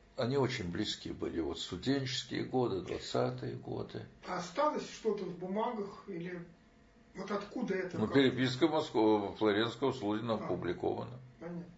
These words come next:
Speaker 1: Математики очень увлечены этой перепиской, ее раздраконили всю. Потом Лузин несколько раз прохаживался по Флоренскому, ну,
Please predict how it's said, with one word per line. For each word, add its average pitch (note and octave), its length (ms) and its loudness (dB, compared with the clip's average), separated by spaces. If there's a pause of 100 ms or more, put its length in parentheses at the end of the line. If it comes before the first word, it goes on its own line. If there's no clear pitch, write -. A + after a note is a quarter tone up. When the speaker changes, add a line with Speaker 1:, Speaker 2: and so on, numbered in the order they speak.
(920)
Speaker 1:
Математики - 600 -4
очень - 340 -4
увлечены - 560 -8
этой - 260 -8
перепиской, - 800 -12
ее - 180 -8 (640)
раздраконили G2+ 800 -2
всю. - 280 -12 (3750)
Потом D3+ 460 6
Лузин F2+ 460 0
несколько F2 360 -2
раз F2 280 4 (800)
прохаживался C3 720 0
по C3 140 -2
Флоренскому, C#3 840 -2
ну, - 160 -8